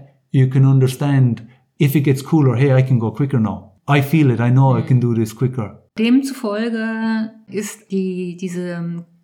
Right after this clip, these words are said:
Speaker 2: Körperkerntemperatur, dass ich die berücksichtige, ist entscheidender beim Ironman über die Langdistanz als, als beim Short oder beim,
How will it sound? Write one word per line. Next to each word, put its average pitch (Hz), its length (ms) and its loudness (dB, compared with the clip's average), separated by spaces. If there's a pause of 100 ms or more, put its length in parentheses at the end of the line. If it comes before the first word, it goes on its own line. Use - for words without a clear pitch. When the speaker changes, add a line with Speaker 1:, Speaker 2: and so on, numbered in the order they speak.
Speaker 2:
Körperkerntemperatur, 214 1500 -4
dass 185 140 -6
ich 180 80 -6
die 208 100 -2
berücksichtige, 202 640 -4
ist 180 120 -8
entscheidender 180 680 -2
beim 170 220 -4
Ironman 226 680 -2
über 180 140 -4
die 180 80 -6
Langdistanz 226 920 -2
als, - 720 -8
als 185 100 -10
beim 185 100 -4
Short 180 260 -8
oder 180 140 -6
beim, 170 420 -8